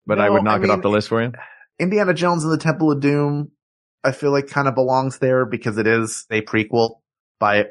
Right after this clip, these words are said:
Speaker 2: almost any definition, even if you don't think of it that way. I also, I have not seen it,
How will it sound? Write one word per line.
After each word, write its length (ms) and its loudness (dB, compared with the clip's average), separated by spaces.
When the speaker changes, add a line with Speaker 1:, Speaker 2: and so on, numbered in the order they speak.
Speaker 2:
almost 340 2
any 180 0
definition, 540 0
even 140 -2
if 100 -8
you 60 0
don't 220 -2
think 160 -4
of 80 -4
it 100 -4
that 220 0
way. 320 0
I 100 2
also, 580 0
I 120 -2
have 120 0
not 240 0
seen 320 -2
it, 200 0